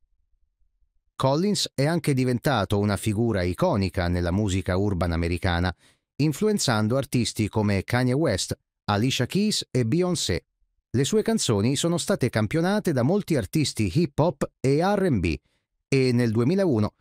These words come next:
è stato dedicato un intero album tributo intitolato Urban Renewal. Altri colleghi che hanno espresso pubblicamente stima per Phil Collins includono Ozzy Osbourne, David Crosby, Brian May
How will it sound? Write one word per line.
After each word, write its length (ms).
è 100
stato 320
dedicato 560
un 120
intero 420
album 500
tributo 680
intitolato 880
Urban 460
Renewal. 600
Altri 280
colleghi 500
che 160
hanno 220
espresso 560
pubblicamente 720
stima 440
per 240
Phil 220
Collins 540
includono 720
Ozzy 380
Osbourne, 520
David 480
Crosby, 440
Brian 400
May 400